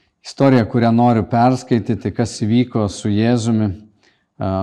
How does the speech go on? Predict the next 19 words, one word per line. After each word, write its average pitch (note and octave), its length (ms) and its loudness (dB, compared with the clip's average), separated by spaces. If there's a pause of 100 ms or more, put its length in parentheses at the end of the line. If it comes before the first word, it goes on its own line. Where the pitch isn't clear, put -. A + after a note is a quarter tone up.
(680)
a, A2 120 -8 (520)
evangelistas G#2+ 760 -4
Lukas A2+ 520 -2 (640)
užrašo, G#2 720 -4
vat, F2+ 160 -10
Luko G#2+ 340 -4 (220)
Evangelijos G2+ 600 -2
dešimtame G2+ 640 -4
skyriuje A2+ 640 -2 (600)
nuo G2+ 120 -6
dvidešimt G#2+ 520 -6
penktos G#2 540 -8
eilutės. A2+ 640 -6 (960)
Toks C#3 300 -2
epizodas. A2+ 720 0 (280)
Štai B2+ 300 0
atsistojo C3 760 0
vienas A#2+ 460 0
įstatymo A2 580 0